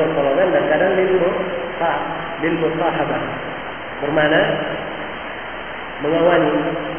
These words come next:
Tapi kenapa dia, Az-Zamakhsyari, menguatkan bahwa dia bermakna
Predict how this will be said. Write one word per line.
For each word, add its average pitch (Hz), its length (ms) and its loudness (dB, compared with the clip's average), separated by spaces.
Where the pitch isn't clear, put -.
Tapi 151 160 -2
kenapa 226 400 6
dia, 196 160 8
Az-Zamakhsyari, 175 680 6
menguatkan 180 560 4
bahwa 151 320 2
dia 185 140 6
bermakna 180 500 4